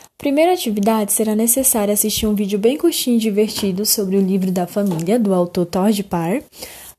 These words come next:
Após assistir esse vídeo, será necessário criar a árvore genealógica da sua família. Não se esqueça de soltar a sua imaginação.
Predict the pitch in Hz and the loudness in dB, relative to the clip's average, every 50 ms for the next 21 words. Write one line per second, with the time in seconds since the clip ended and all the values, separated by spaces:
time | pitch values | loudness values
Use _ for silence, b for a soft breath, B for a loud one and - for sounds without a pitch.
0 | _ - - 226 226 247 277 294 - - 269 240 - - 220 214 - - 226 233 | _ 0 2 2 4 4 2 2 0 0 0 -2 0 0 0 0 2 -2 -4 -6
1 | - - - - - 185 185 185 175 170 185 220 277 - - - - - - 233 | -8 -16 -18 -10 -6 -4 -4 -2 -2 0 -2 -2 -2 -2 -10 -18 -12 -4 -2 0
2 | 214 214 202 202 208 254 247 - 294 277 - - 226 214 214 226 226 - 226 226 | 2 2 2 2 2 2 2 0 2 0 2 0 2 2 2 0 0 2 0 0
3 | 208 190 190 202 196 202 196 196 190 208 202 208 220 214 202 196 185 190 185 - | 0 0 -2 -2 0 0 0 0 0 0 0 0 0 0 0 0 -2 -2 -2 -2
4 | 214 190 196 190 - - 190 185 - 240 285 254 175 - - 165 175 - _ B | 0 0 2 2 2 0 -2 -2 -2 -2 -2 -2 -4 -4 -6 -10 -12 -14 _ B
5 | B B B B B B B - 220 220 226 226 240 226 - - 233 208 196 214 | B B B B B B B -4 -2 0 0 0 0 0 0 2 0 0 0 -2
6 | 202 196 - - 196 196 190 - 180 180 - - - 190 190 196 196 190 190 208 | 0 0 0 0 0 -2 0 -2 -2 2 2 0 0 0 -2 -2 -2 -2 -2 -2
7 | 233 269 - - 247 233 254 | 0 2 2 2 2 -2 -4